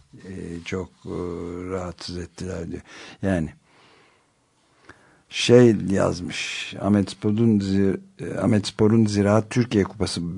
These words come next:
maçında Bursaspor'u iki bir yenerek deplasmanda çeyrek finale yükseldiği maçtan sonra Twitter hesabına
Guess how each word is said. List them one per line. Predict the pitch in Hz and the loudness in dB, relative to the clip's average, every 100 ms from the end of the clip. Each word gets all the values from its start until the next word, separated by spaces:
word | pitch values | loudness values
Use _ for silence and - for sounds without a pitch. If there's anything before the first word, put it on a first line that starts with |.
| - - - | -10 -8 -4
maçında | 95 - 98 95 117 139 101 | -2 2 4 4 4 4 2
Bursaspor'u | 113 113 101 90 - 95 95 | 0 2 0 -2 -4 -2 -2
iki | - - 123 | -2 -2 0
bir | 104 | 0
yenerek | 85 98 101 95 - - | 0 0 0 0 -4 -4
deplasmanda | 90 - 92 82 - 92 95 92 | -4 -4 -6 -6 -4 -2 -2 -2
çeyrek | - 101 117 113 | 0 2 2 0
finale | 98 95 95 | 0 0 0
yükseldiği | 98 - 104 101 98 101 | -2 0 2 2 2 2
maçtan | 98 104 - 120 | 0 -2 2 2
sonra | 107 92 98 131 | 2 -2 0 0
Twitter | 131 117 - 87 | 2 0 0 -4
hesabına | 95 - 101 95 117 | -4 -4 -2 2 2